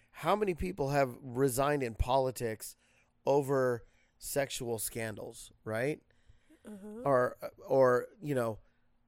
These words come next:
Speaker 1: s-, financial scandals or special interest scandals, or,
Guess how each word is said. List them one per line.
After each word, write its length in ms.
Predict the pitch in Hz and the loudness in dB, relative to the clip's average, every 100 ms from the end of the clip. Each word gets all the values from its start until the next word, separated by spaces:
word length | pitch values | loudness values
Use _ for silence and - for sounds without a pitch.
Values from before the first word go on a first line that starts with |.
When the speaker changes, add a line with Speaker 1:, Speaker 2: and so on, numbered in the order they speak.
| - | -16
Speaker 1:
s-, 140 | - - | -14 -8
financial 560 | - 135 143 175 165 | -4 0 0 -2 -2
scandals 760 | 127 - 113 101 - - - - _ _ _ _ | -4 -4 -6 -8 -14 -14 -12 -12 _ _ _ _
or 580 | 131 131 127 123 117 113 _ _ _ - | 0 2 2 2 -2 -10 _ _ _ -10
special 540 | - 135 127 139 147 | -4 -2 0 0 2
interest 380 | 185 - 147 - | 2 2 -2 -2
scandals, 640 | 131 113 104 - - - - _ _ _ | -4 -6 -6 -10 -12 -16 -20 _ _ _
or, 260 | 143 135 | -2 0